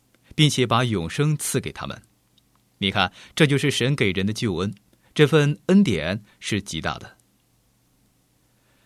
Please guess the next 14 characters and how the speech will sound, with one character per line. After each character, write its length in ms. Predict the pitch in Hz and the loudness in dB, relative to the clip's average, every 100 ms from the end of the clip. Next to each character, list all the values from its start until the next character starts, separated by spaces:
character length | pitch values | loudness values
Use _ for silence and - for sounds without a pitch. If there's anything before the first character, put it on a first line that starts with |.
| _ _ | _ _
每 220 | - 139 151 | 0 4 4
一 20 | |
个 100 | 156 | 4
人 420 | 127 113 120 147 _ | 4 2 0 -4 _
都 140 | - 165 | 0 2
因 160 | 170 | 4
为 220 | 160 151 139 | 4 2 2
犯 240 | 190 160 | 2 2
罪 400 | 190 175 87 - - | 4 2 2 -4 -10
而 220 | - 107 135 | -2 2 2
亏 300 | - 151 151 | 0 0 0
欠 180 | - | -2
了 120 | 107 80 | -4 -4
神， 340 | 78 73 95 | -6 -6 -8